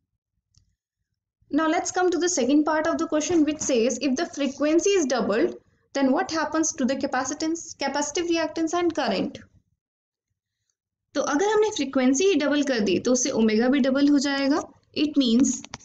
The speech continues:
the new capacitive reactance will be equal to one upon omega dash times c, which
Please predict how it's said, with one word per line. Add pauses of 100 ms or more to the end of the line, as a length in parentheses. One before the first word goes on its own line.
(220)
the
new (140)
capacitive
reactance
will
be
equal
to (120)
one
upon (840)
omega (120)
dash (120)
times
c, (260)
which